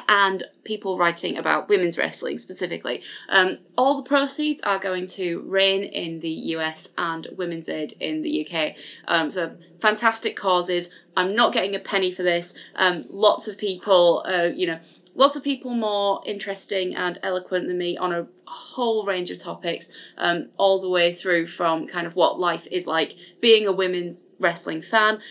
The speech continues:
uh, to the experiences of actually working in the industry and just a, a really wide range of experiences that I'm, I'm super excited to get my own copy and have a read of. So we'll, we'll get the links to Amazon,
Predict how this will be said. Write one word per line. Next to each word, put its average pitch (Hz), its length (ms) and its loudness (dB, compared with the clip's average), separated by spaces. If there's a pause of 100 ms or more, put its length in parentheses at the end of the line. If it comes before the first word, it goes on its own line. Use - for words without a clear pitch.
(160)
uh, 175 240 0
to 175 480 0 (160)
the 170 260 0
experiences 170 600 -2
of 156 80 -8
actually - 300 -4
working 202 360 -2
in 180 80 -2
the 196 80 -4
industry 240 600 -2
and 196 240 -4 (640)
just - 220 -8
a, 254 320 0
a - 40 0
really 254 580 -2 (120)
wide 214 480 0
range 196 200 0
of 185 80 -8
experiences 180 720 -4
that - 120 -6
I'm, 180 280 -4
I'm 196 120 -4
super 208 360 -2
excited 180 320 -4
to - 60 -10
get 185 120 0
my 175 180 -2
own 175 140 -2
copy 175 340 -8
and 165 120 -6
have 165 160 -6
a 160 40 -10
read 156 300 -4
of. 151 220 -4
So 160 340 -2
we'll, 170 220 0
we'll 180 180 0
get 190 340 0
the 185 100 -4
links 175 280 0
to 175 320 -4
Amazon, 165 540 -6